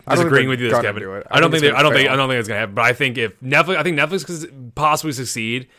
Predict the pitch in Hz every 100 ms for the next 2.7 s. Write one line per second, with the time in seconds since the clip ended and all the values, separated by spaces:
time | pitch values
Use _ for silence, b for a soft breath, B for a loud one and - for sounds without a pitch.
0 | b b b 135 120 127 139 135 131 123
1 | 113 104 110 110 104 98 95 101 92 92
2 | - 185 170 180 151 185